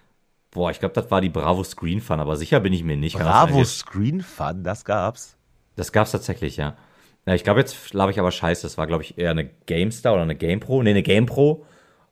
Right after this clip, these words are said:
Speaker 1: Oder irgendeine andere PlayStation-Zeitung. Keine Ahnung. Auf jeden Fall, da war eine, eine Komplettlösung drin. Und dann hab ich von da an nur noch nach der Komplettlösung gespielt.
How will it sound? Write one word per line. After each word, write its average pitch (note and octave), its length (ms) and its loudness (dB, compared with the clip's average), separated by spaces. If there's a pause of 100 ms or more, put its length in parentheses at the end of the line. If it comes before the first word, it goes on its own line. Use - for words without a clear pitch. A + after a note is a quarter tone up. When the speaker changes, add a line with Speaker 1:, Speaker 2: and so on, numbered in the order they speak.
Speaker 1:
Oder F2 220 -2
irgendeine E2+ 200 -4
andere E2+ 360 0
PlayStation-Zeitung. E2+ 880 -6
Keine - 200 2
Ahnung. F#2+ 180 4
Auf F2 80 0
jeden A2+ 120 6
Fall, A#2+ 80 6
da A2+ 100 6
war A2+ 80 6
eine, G2+ 140 6
eine F2 140 2
Komplettlösung E2 520 -2
drin. D2+ 140 -2
Und C#2+ 100 -6
dann E2+ 120 0 (200)
hab A2 100 4
ich A#2+ 60 4
von A#2+ 140 4
da G#2 180 6
an B2 80 4
nur A#2+ 100 6
noch A#2+ 120 8
nach A2 80 4
der G#2 120 2
Komplettlösung F#2 600 2
gespielt. F#2 500 0